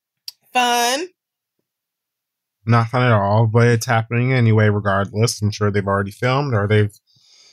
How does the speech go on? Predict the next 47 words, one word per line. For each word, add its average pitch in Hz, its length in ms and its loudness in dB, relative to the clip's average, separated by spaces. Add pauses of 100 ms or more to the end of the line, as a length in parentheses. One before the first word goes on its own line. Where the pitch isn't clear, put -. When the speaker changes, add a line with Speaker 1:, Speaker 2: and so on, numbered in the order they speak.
(520)
Speaker 2:
begun 143 300 2
filming. 151 420 0
For 175 100 -2
those 196 260 2
of 180 100 -6
you 165 340 2
who 151 500 2 (840)
are 123 80 -6
maybe 123 240 0
younger 127 360 2
than 120 240 2
twenty-seven 117 1040 2
and 107 160 4
don't 110 140 2
know 110 100 2
what 101 80 -2
the - 60 -20
fuck 110 200 0
I'm 104 80 0
talking 101 300 -4
about, 95 380 -2 (1160)
once 151 200 0
upon 165 160 2
a 156 60 0
time, 143 260 0
there 131 120 0
was 131 120 -2
a 123 60 -10
show 120 220 0
called 120 260 2
The 120 40 2
Surreal 110 360 2
Life. 101 280 2
It 107 60 0
was 107 160 2
basically 123 460 0
Big 113 320 2
Brother 107 420 2 (640)
for 139 100 0
celebrities 127 560 0
that 117 100 4
didn't 110 200 4
have 107 140 0
shit 101 160 -6
else 98 300 -2
to 92 100 -12
do. 87 200 -12